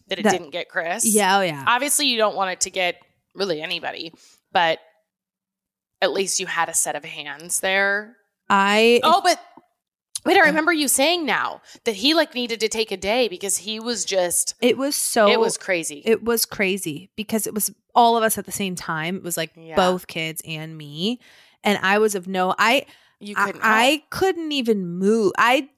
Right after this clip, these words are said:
Speaker 1: Yeah.
Speaker 2: I don't remember being that down and out, like, from something like that.
Speaker 1: Ever?
Speaker 2: Ever, maybe. I mean, I,
Speaker 1: Mm-hmm.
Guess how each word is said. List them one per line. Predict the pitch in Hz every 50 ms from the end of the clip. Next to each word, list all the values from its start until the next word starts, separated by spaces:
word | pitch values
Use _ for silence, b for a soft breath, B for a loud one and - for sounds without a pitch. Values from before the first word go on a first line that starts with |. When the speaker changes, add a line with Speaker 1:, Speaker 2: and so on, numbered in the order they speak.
| _
Speaker 1:
Yeah. | - 165 165 160 160 160 160 147 151
Speaker 2:
I | - 285
don't | 294 349 381 -
remember | 330 311 285 262 254 254 247 247
being | 220 233 226 208 208 208 190
that | 190 202 190 202 208 - - 220 - _
down | 226 220 185 185 185 190 190 190
and | 190 - -
out, | 180 170 175 180 196 226 240 - - _ _ _ _ _ _ _ _ _ _ _ _ _ _ _ _
like, | - 226 208 190 180 -
from | - - 185 165 185 196
something | - 226 220 220 - 240 240 247
like | 254 254 247 - -
that. | 269 269 269 294 277 - - _ _ _ _ _ _ _ _ _ _ _ _ _ _ _ _ _ _ - - _ _ _ _ _ _ _ - -
Speaker 1:
Ever? | 170 165 165 175 185 175 _ _ _ _ _ _
Speaker 2:
Ever, | 214 214 220 220 233 226 190 170
maybe. | 170 190 190 185 180 185 180 -
I | 220 220
mean, | 220 214
I, | 220 220 240 254
Speaker 1:
Mm-hmm. | - 202 196 196 196 196